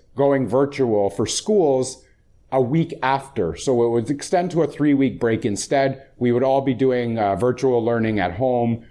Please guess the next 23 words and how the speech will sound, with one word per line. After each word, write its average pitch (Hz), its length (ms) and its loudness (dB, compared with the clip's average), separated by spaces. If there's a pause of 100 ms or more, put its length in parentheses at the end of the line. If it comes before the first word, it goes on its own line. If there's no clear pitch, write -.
(200)
Uh, 90 220 0
the 95 260 0
workers 117 480 0
would 113 120 0
be 104 120 0
doing 101 240 0
the 95 60 -4
virtual 95 360 -2
teaching 156 420 -2
at 135 120 0
home. 117 520 -2 (400)
And 131 220 0
I 143 200 2
thought, 139 320 0
I 131 120 2
thought 139 240 0
to 143 80 -2
myself, 123 340 0
"This 165 160 0
is 156 100 2
a 147 80 0
fantastic 120 640 -2
idea 113 560 0